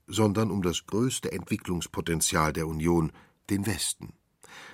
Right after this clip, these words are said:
Auf den wirft der Süden jetzt offen ein Auge für Baumwolle und Sklaverei. Der Druck im Kessel steigt. "Sklaverei ist Sünde", predigen religiöse Gruppen.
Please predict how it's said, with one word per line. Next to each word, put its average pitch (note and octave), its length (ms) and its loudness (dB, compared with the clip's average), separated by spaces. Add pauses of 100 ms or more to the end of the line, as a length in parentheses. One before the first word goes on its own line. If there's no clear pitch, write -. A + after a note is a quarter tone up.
Auf G2 120 -2
den G#2 240 4
wirft G2+ 220 2
der G#2 80 6
Süden F#2 400 0
jetzt F2+ 360 0
offen G2 440 -2
ein A2 220 -6
Auge D2 380 -2 (240)
für - 240 0
Baumwolle D#2+ 680 4
und D#2 200 -6
Sklaverei. E2+ 800 -2 (600)
Der D#2 100 -2
Druck G#2 260 -4
im D#2+ 140 -4
Kessel F#2 340 -4
steigt. - 640 -6 (500)
"Sklaverei G#2+ 640 4
ist A#2+ 340 -2
Sünde", F2+ 420 2 (100)
predigen D#2+ 400 -2
religiöse D#2+ 680 2
Gruppen. E2 440 -4